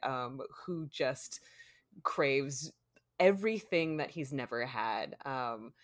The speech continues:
<laughs> and w-, w-, which is interesting and for a, a robot, essentially, <laughs> or a, an, a sentient robot,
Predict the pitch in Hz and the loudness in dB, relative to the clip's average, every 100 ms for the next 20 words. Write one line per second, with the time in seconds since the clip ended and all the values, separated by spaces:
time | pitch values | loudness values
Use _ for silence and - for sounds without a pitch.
0 | - _ _ _ - 170 170 262 214 - | -20 _ _ _ -4 -2 0 2 0 0
1 | 131 - 208 220 226 254 220 - - 208 | -6 6 8 8 6 0 -2 -2 2 2
2 | 202 170 160 147 139 - 151 127 - 175 | 2 2 2 2 0 -2 -2 -2 0 2
3 | 143 135 131 - _ _ - 139 131 - | 4 4 2 -2 _ _ 2 2 2 0
4 | 151 143 131 123 - 127 147 139 - - | 4 4 2 -2 -4 -4 -4 0 2 6
5 | 277 202 175 165 165 165 - 156 - - | 10 10 10 10 8 6 4 -2 -2 -2
6 | - 65 - 175 - 170 - 151 143 - | -2 -2 0 0 2 -2 0 -2 -4 -6
7 | 147 127 117 | -4 -2 -4